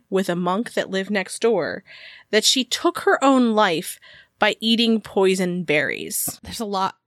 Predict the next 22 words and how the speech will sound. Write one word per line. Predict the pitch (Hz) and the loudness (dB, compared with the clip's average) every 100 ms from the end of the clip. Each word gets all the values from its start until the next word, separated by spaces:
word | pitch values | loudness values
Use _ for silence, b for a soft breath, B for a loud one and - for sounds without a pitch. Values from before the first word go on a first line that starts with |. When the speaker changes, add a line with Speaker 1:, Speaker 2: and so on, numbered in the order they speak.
| _ | _
Speaker 2:
going | 208 262 254 | 0 2 4
on | 214 | 2
in | 208 | 0
that | 190 - | -2 -2
sentence. | - 185 202 165 - - - _ B B _ _ - | -4 -4 -6 -8 -14 -18 -20 _ B B _ _ -2
Speaker 1:
There | 226 226 | 2 6
is | 226 214 | 6 4
the | 240 | 2
monk, | 226 220 226 233 | 4 4 2 2
like, | 226 214 | 2 2
not | 233 320 | 2 2
the | |
boy | 294 302 294 | 2 4 4
next | 220 - | 2 2
door, | 202 190 | 2 2
the | 185 | 2
monk | 190 190 214 - | 0 2 0 -2
next | 160 156 - | -6 -6 -4
door. | 160 156 151 143 - | -4 -2 -4 -4 -8
Speaker 2:
That's | - 508 508 440 | -4 -2 -2 -2
another | 392 392 | -4 -4
album. | 311 403 427 453 | -2 -2 0 -2